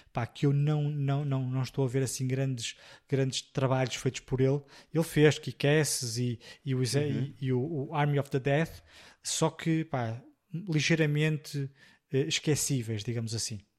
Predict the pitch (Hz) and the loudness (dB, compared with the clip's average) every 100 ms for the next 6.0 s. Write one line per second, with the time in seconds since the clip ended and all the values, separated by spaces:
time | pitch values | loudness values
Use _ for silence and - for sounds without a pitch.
0 | _ - 127 123 131 131 127 120 113 110 | _ -10 -6 -4 -2 -2 -2 -2 -4 -6
1 | 104 - - - 202 202 151 127 - - | -10 -14 -18 -4 -4 0 0 -2 -4 -6
2 | 120 135 123 113 - - _ 247 - - | -4 -2 -4 -6 -12 -20 _ -20 -20 -20
3 | _ _ _ _ _ - - 185 135 - | _ _ _ _ _ -20 -2 0 0 -6
4 | - - 123 _ _ _ 180 143 135 143 | -12 -20 -20 _ _ _ -8 -4 -2 0
5 | 143 143 139 135 127 - 127 120 113 | 0 2 2 2 0 0 -2 -2 -4